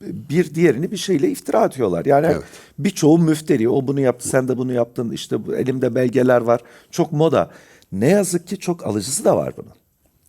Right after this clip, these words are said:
Speaker 2: Hem
Speaker 1: Yani biri bir şey ifşa edeceğim dediği zaman oraya hemen bir kalabalık toplanıyor. İsnat,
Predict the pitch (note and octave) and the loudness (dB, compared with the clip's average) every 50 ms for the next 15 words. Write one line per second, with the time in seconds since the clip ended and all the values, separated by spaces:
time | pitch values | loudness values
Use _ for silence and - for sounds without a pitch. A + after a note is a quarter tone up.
0 | _ _ _ _ _ _ _ _ _ - A2+ A2 G#2 G#2+ G#2 G2 G#2 C3+ C3 C#3+ | _ _ _ _ _ _ _ _ _ 0 2 2 2 2 0 0 0 2 2 2
1 | C#3 A#2 A#2+ - - D3 C3+ A#2+ A2+ - - - D3 B2+ A#2 A2+ B2 A2+ B2 B2 | 0 -2 -4 -2 0 0 2 2 0 -2 -2 2 4 4 4 2 0 -2 -2 -2
2 | A#2 A2+ A#2+ A#2 E3 D#3 B2+ A2+ A#2+ D3+ F3 D3 A#2+ A#2 C3+ C#3 C#3 C3+ B2 B2 | 0 0 -2 0 0 -2 0 0 -2 0 0 -2 -2 0 0 0 0 -2 -2 -2
3 | B2+ A#2 C#3 - - - A2 A2 G2+ A2 A2+ C3 D3+ - _ _ - - D#3+ D#3 | -2 -4 -6 -4 -2 -2 -2 0 0 0 -2 -2 -4 -8 _ _ -4 -2 -2 -2
4 | - D3+ C#3 A2+ G2+ E2 C2+ C#2+ - - - - - - - - - B2 A#2 - | 0 -2 -2 -2 -2 -4 -6 -10 -14 -18 -20 -20 -20 -20 -20 -16 -12 -8 -6 -6
5 | - - D#3 D3 D3+ D3+ E3 E3+ E3 - - - - | -6 -4 -2 0 2 2 2 2 -2 -6 -12 -20 -20